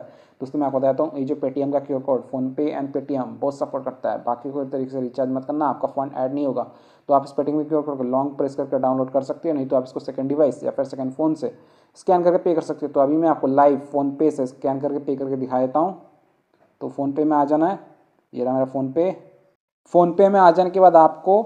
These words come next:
नीचे की तरफ एक ऑप्शन मिलता है scan क्यूआर, तो आपको scan क्यूआर पे click करना है। तो इसे आप scan क्यूआर पे click करोगे, कुछ इस तरह का interface आ जाएगा। Then यहाँ पे एक option देखने को मिलता है gallery,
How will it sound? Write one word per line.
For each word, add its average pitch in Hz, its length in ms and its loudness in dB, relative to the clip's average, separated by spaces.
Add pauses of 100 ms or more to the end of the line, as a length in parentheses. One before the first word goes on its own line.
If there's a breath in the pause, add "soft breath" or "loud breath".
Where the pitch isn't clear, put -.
(220)
नीचे 156 220 0
की 170 60 -8
तरफ 185 260 6
एक 160 120 0
ऑप्शन 147 240 2
मिलता 175 360 2
है - 200 0
scan 165 440 0
क्यूआर, 156 380 4
तो - 140 0
आपको 135 240 0
scan 156 380 0
क्यूआर 151 260 -2
पे 147 160 -6
click 143 240 -4
करना 139 240 0
है। 165 100 0
तो - 160 -12
इसे 135 160 -2
आप 147 60 0
scan 147 240 -2
क्यूआर 151 240 0
पे - 100 -10
click 151 200 -4
करोगे, 151 340 2
कुछ 151 240 -8
इस 143 100 -14
तरह 147 100 -6
का 147 60 -2
interface 147 380 -4
आ 127 180 0
जाएगा। 143 360 4
Then 151 180 2
यहाँ 139 140 0
पे 139 100 -8
एक 143 100 -8
option 143 220 -6
देखने 147 160 -2
को 156 80 2
मिलता 147 200 2
है 120 60 -2
gallery, 131 400 0